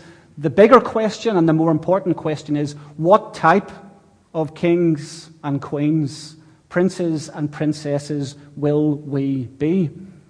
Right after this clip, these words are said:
And Luke's already setting this up as, um, two diametrically opposed ways of ruling.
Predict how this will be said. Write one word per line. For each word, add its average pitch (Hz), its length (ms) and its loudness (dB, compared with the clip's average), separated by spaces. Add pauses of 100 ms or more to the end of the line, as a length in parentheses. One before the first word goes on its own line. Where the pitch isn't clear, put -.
(800)
And 175 100 2
Luke's 220 240 6
already 180 340 4
setting 170 440 0
this 147 220 0
up 170 340 -2 (240)
as, 156 340 -4
um, 147 480 -2
two 214 200 2
diametrically 160 840 2
opposed 156 520 -2
ways 139 280 -4
of 120 140 -10
ruling. 156 680 -2